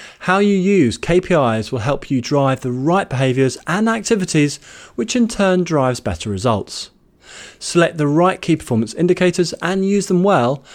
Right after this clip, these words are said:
and you increase the chances of reaching your goals. Select the wrong K P Is or only partially effective K P Is, and you create distractions or cause your team to focus on the wrong areas.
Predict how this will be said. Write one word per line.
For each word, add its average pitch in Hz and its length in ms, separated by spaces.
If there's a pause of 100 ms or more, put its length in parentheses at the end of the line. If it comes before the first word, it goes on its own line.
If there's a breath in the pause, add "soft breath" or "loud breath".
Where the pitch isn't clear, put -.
(100)
and 156 160
you 170 80
increase 202 460
the 180 80
chances 113 420
of 104 100
reaching 104 300
your 101 80
goals. 90 560 (540 loud breath)
Select - 320
the 180 80
wrong 196 320
K 135 180
P 123 120
Is 113 380 (100)
or 180 340
only 185 220
partially 185 580
effective - 540
K 117 160
P 123 140
Is, 117 340 (340 loud breath)
and 165 180
you 190 80
create 156 300
distractions 170 720 (100)
or 240 200
cause 202 300
your 160 120
team 147 400
to 123 100
focus 139 600
on 131 80
the 127 80
wrong 101 400
areas. 95 560